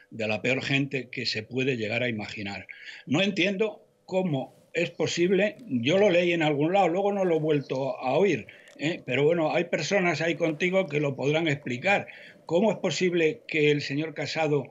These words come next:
le ofertara apoyarle los presupuestos si no contaba, si echaba, digamos, o dejaba marginados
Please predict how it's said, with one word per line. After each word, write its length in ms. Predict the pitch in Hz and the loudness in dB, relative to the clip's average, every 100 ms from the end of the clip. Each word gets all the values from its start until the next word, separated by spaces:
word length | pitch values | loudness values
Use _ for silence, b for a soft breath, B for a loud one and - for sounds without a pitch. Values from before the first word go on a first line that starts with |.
| B B B - | B B B -4
le 340 | 139 139 139 | 0 2 2
ofertara 800 | 135 120 131 127 131 160 151 120 B B B - | 0 -4 -6 -4 -2 0 0 -6 B B B -12
apoyarle 640 | 135 135 147 160 165 151 | -6 -2 0 0 0 0
los 120 | 147 | 0
presupuestos 840 | - 131 127 117 165 151 156 - - | -2 -6 -6 -4 -4 -2 -2 -4 -12
si 500 | - - 143 139 - - | -12 -4 0 0 -2 -8
no 320 | 139 131 156 | 0 2 2
contaba, 520 | 156 143 - 147 127 | 0 0 0 0 0
si 160 | 117 113 | -2 -4
echaba, 400 | 117 - 151 113 | -2 0 2 0
digamos, 560 | 104 117 131 107 98 - | -2 -2 -2 -2 -8 -10
o 100 | 104 | -10
dejaba 380 | 101 143 131 | -6 0 2
marginados 680 | 127 123 - 127 143 135 113 | 2 -2 -4 0 0 -2 -6